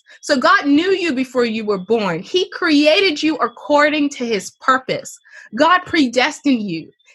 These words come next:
He decided your purpose before you were born, and whether you know it or not, you are walking in your purpose right now. I wanna know who thinks that they're walking in their purpose right now. I spoke to some of you before this masterclass, and you were telling me that you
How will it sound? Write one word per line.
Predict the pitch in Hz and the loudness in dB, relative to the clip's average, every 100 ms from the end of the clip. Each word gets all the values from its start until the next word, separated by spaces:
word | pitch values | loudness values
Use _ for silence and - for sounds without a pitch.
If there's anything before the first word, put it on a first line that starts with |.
| _ | _
He | 392 427 | 2 4
decided | 359 320 - 294 339 370 254 | 2 -2 2 4 4 2 0
your | 285 | -2
purpose | 269 269 269 277 269 | 0 -2 0 -4 -4
before | 247 233 269 269 269 | -6 -4 -2 0 0
you | 254 226 226 | 0 -2 0
were | 220 | 0
born, | 190 214 226 233 | 0 0 0 0
and | 247 202 175 190 | -2 -4 -4 0
whether | 254 302 | 0 2
you | 302 254 | 2 2
know | 240 220 262 | 2 2 0
it | 294 | 0
or | 220 202 | 0 -2
not, | 202 214 - - - - | 0 0 0 -4 -20 0
you | 254 311 | 2 4
are | 247 | 2
walking | 214 240 254 285 | 2 0 0 -4
in | 247 226 | -2 -2
your | 226 214 208 - | 0 -2 -4 -4
purpose | 240 240 214 220 - 170 175 | -4 -2 -2 -4 -8 -12 -4
right | 190 202 214 - _ | 0 0 -2 -10 _
now. | 185 190 175 160 160 - _ _ _ 427 | -10 -4 -4 -6 -10 -20 _ _ _ -2
I | 605 | 0
wanna | 466 370 | 0 2
know | 302 277 | 2 4
who | 311 427 | 4 2
thinks | - 370 311 | 2 -2 0
that | 285 262 | -2 2
they're | 254 | 2
walking | 233 240 240 220 | 4 2 2 -2
in | 214 | -2
their | 202 | -2
purpose | 202 202 190 185 | -2 -6 -6 -8
right | 180 175 | -8 -8
now. | 147 135 - _ _ _ _ _ _ _ 285 | -12 -14 -16 _ _ _ _ _ _ _ -2
I | 403 | -2
spoke | - - 427 415 | -2 -2 -2 0
to | 392 | -2
some | 381 349 349 | 0 0 0
of | 285 | 2
you | 320 | 2
before | 262 - 311 | 0 -2 -2
this | 311 320 269 | -2 -2 0
masterclass, | 262 294 285 269 311 262 262 | 0 0 -2 -4 0 0 -2
and | 247 | -4
you | 254 | -4
were | 269 | -4
telling | 247 - 311 294 | -4 -2 0 0
me | 285 277 | 0 0
that | 233 202 202 | 0 0 0
you | 247 277 277 254 | 0 2 0 -4